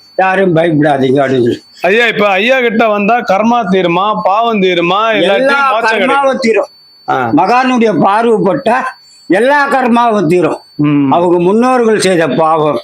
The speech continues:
Speaker 1: நாம செய்த பாவம் எல்லாமே, ஐயா கடவுளே நீங்க தான்.
Speaker 2: ம், ஆ, ஆ.
Speaker 1: கடவுளே நம்ம பார்த்ததில்ல.
Speaker 2: ஆ.
Speaker 1: அவர் எப்படி இருப்பாருன்னு தெரியாது.
Speaker 2: ம்.
Speaker 1: என்ன, ஒரு கோயிலை கட்டுறது நீதான்,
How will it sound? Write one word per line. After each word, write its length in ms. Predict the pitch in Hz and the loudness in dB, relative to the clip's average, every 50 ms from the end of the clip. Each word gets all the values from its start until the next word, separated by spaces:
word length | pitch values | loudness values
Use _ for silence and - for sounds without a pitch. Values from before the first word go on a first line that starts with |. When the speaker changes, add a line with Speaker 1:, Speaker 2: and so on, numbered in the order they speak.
| - - - - - - - | -10 -16 -20 -20 -20 -18 -6
Speaker 1:
நாம 320 | - 165 175 214 226 247 233 | -2 0 0 2 2 0 0
செய்த 340 | 175 214 214 214 196 202 190 | 0 0 0 2 2 0 0
பாவம் 480 | - 170 175 165 165 160 147 151 - - - | 0 0 2 2 2 0 -2 -2 -4 -4 -2
எல்லாமே, 480 | 160 165 185 208 226 226 220 202 202 | 0 0 2 2 2 2 2 2 0
ஐயா 440 | 202 175 165 180 208 202 160 135 - - - _ - - - - _ | 2 2 2 2 2 0 0 -2 -4 -8 -14 _ -20 -20 -20 -14 _
கடவுளே 540 | - 180 185 185 190 190 190 185 180 185 190 | -4 -2 0 0 0 2 2 2 2 2 2
நீங்க 280 | 165 165 160 156 147 131 | 2 2 2 2 0 0
தான். 200 | 143 - - - _ _ _ _ _ | -2 -4 -4 -8 _ _ _ _ _
Speaker 2:
ம், 380 | - 160 160 170 170 170 165 156 | -2 -2 0 0 0 0 0 0
ஆ, 400 | 156 160 160 156 147 135 139 147 | 0 0 0 -2 -2 -2 -2 -2
ஆ. 40 | 180 | 0
Speaker 1:
கடவுளே 380 | 190 196 240 233 226 220 240 | 0 0 0 2 2 2 2
நம்ம 360 | 233 226 196 180 175 170 156 - | 2 2 0 0 0 0 0 0
பார்த்ததில்ல. 520 | 185 180 190 185 180 156 151 151 143 139 139 - - - - - _ - 143 | 0 -2 0 0 0 0 2 2 0 0 -2 -4 -6 -10 -16 -20 _ -6 -4
Speaker 2:
ஆ. 160 | 147 147 143 | -2 -2 0
Speaker 1:
அவர் 240 | 160 185 208 208 196 | 0 0 0 0 2
எப்படி 360 | 196 202 - 254 226 247 233 | 0 0 0 0 0 0 0
இருப்பாருன்னு 440 | 208 185 160 180 190 185 180 170 - | 0 0 0 0 0 0 0 -2 -2
தெரியாது. 540 | - 175 170 165 180 175 160 131 117 120 - - - - _ | -2 0 0 2 2 0 0 0 -2 -4 -6 -8 -14 -18 _
Speaker 2:
ம். 280 | - 160 165 160 147 - - | -4 -2 -2 0 0 0 0
Speaker 1:
என்ன, 240 | 180 196 208 202 | 0 0 0 0
ஒரு 220 | 196 196 185 175 - | 0 0 0 0 0
கோயிலை 320 | 220 220 233 247 240 240 | 0 0 0 0 0 0
கட்டுறது 420 | - 214 208 165 - 196 190 180 180 | 0 0 -2 0 0 0 0 0 2
நீதான், 440 | 170 175 180 160 170 131 - - | 2 2 2 0 -2 -2 -4 -8